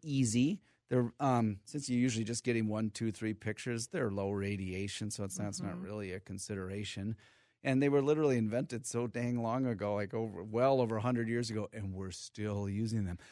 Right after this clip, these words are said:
Speaker 1: Now, when you get an M R I or something, of course, you can see structures, just little dinky things, but you can really learn a lot from your X-ray. Although I think, um, uh, Doctor Luger said something pretty important. It's your history and physical exam mostly on your rotator cuff.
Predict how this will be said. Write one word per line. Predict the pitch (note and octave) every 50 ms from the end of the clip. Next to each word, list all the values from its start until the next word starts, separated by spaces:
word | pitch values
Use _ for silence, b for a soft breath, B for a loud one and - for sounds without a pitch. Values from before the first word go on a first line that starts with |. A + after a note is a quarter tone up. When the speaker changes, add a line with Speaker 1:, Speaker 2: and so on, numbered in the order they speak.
| b b b
Speaker 1:
Now, | C#3+ B2+ A#2 G2+ b b b b b
when | - C3 B2
you | A#2+ A#2 A2+ G#2+
get | E2+ C3+ C3 B2 G#2+
an | G2
M | F2+ A#2 A2+ F#2+
R | F2+ F2
I | F2+ G2 G2
or | F2 F2
something, | - - F2+ E2 F2
of | E2+ E2
course, | - - G2+ F#2 -
you | G2
can | F2+ - F#2 E2+
see | - F#2+ E2+ -
structures, | - - - - F#2 F2 - - F#2+ E2+ E2+ -
just | - E2+ E2 -
little | G#2+ G#2+ F2+ E2
dinky | E2+ F2 - G2 G2 F#2+ - F#2+ F2+
things, | E2 - F#2 D#2 E2 F2 -
but | - A2+
you | B2+ F#3+
can | - D4 D4 C#4
really | B3 F#3+ D#3+ D#3+
learn | C#3+ C3+ C3+ B2+
a | A2
lot | G#2 G#2+ B2+ C3+ -
from | - A2 F#2+
your | F2+ E2+ -
X-ray. | - D#2+ - - - F2 E2+ D#2+ - - - _ _ _ _ _ _ -
Although | B2 C3+ B2+ C#3+ C#3 C3
I | A#2+ C3 B2
think, | A#2+ D3 C#3+ B2 -
um, | C3 B2 A#2 A2 G#2+ F#2+ - _ _ _ - G#2+
uh, | A2+ A2
Doctor | G#2+ A#2 A#2 A#2 - A#2+
Luger | A#2 A#2 G#2+ A2+
said | - - A2+ G2
something | - B2 A#2 F#2+ A2+ G#2+ G#2 G2+ G2+
pretty | G2 - A#2 G#2 G2
important. | F#2 - G#2+ G#2 F#2 F2 F2+ F#2
It's | F#2 - -
your | A2+ G#2 F#2
history | - B2+ B2+ A#2+ - - B2 A2
and | G2+ G2+ -
physical | - A#2 G#2 G2+ G2 - G2 G2
exam | F2 F2 F#2+ G#2 G2+ G2+ G2 F2+
mostly | F2+ F2+ F2+ - - - G2 F2+ D2
on | - F2 F2 F2+
your | F2 E2 E2
rotator | D#2 E2+ F2 D#2+ - - - C2+ C2+ - - -
cuff. | - G#1+ G1+ - - - -